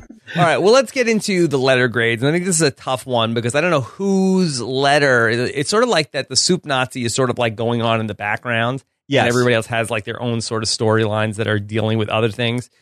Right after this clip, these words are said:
Speaker 1: So, Jerry and Schmoopy.
Speaker 2: Uh, I give it a B.
Speaker 1: So give it a B.
Speaker 2: I think the first time it's funny. I ju-, I, I, I think it grates a little bit.
Speaker 1: It's relatable.
Speaker 2: Uh,
Speaker 1: Everybody
Speaker 2: yeah.
Speaker 1: knows somebody who has a schmoopy. Uh, but,
Speaker 2: Mm-hmm.
Speaker 1: you know, Jerry and, uh,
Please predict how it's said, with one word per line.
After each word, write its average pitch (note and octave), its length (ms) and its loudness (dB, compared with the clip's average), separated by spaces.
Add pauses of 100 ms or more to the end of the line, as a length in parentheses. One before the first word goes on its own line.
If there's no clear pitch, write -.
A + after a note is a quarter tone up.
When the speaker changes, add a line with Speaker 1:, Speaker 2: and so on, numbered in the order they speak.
(120)
Speaker 1:
So, C#3 600 4 (160)
Jerry F#3 460 4
and D#3+ 120 -2
Schmoopy. D3 640 -4 (260)
Speaker 2:
Uh, E3 340 0
I F3+ 100 0
give E3+ 220 2
it E3+ 120 4
a B2+ 40 4
B. G2+ 420 0 (200)
Speaker 1:
So A#2 120 -20
give A#2 180 -6
it C3 40 0
a B2 40 0
B. G#2 360 -2 (120)
Speaker 2:
I C4+ 80 0
think D#4+ 160 2
the D#4 60 2
first C#4+ 280 0
time A#3+ 140 2
it's G#3 120 -2
funny. E3+ 320 2
I B2 80 2
ju-, C3+ 120 0
I, C#3+ 100 2
I, E3 340 4
I D#3 60 4
think E3 260 0
it A#2+ 120 0
grates A#2+ 360 2
a C#3 60 -4
little C3+ 220 2
bit. C3 260 2 (340)
Speaker 1:
It's A3+ 220 -2
relatable. F3 600 2
Speaker 2:
Uh, A2+ 40 -4
Speaker 1:
Everybody F#3 400 2
Speaker 2:
yeah. G3+ 140 4
Speaker 1:
knows D3 120 2
somebody B2 340 2
who B2 40 6
has A2+ 180 2
a A2 40 -4
schmoopy. G2 640 -6
Uh, G#2+ 260 0
but, - 200 -4
Speaker 2:
Mm-hmm. B2 420 0
Speaker 1:
you B2+ 100 -2
know, A2+ 180 2
Jerry C3+ 720 2
and, B2 100 -2
uh, A#2 160 -2